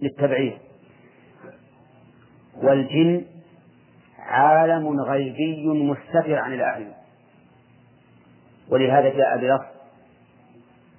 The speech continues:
الجن، وأصل هذه المادة في نون الاستتار، ومنه سميت الجنة الترس الذي يستتر به الإنسان،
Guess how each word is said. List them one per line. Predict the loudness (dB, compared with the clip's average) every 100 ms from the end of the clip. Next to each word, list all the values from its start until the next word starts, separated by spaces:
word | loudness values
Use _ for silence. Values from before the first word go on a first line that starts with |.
| -2 -2
الجن، | -2 -2 -2 -2 -6 -20 -20 -20 -20 -20 -10
وأصل | 0 2 2 0 -6
هذه | -6 0 4 4 2 -6
المادة | -8 0 0 2 0 0 -6 -20 -20 -20 _ -4
في | 0 0 2
نون | 2 2 -2 -20 -20 _ _ _ _ _ _ _ -6
الاستتار، | -4 -2 -6 -4 -2 -4 -10 -20 -20 _ -20 -20 _ _ _ _ _ _ -6
ومنه | 0 2 2 0 2
سميت | 2 2
الجنة | -2 0 2 2 2 -2 -8 -20 -20 -20 _ -20 _ _ _ _ _ _ _ _ -10
الترس | -8 -4 -2 -2 -2
الذي | -2 0
يستتر | -2 -2 -2 0
به | 0 -2
الإنسان، | -4 -6 -8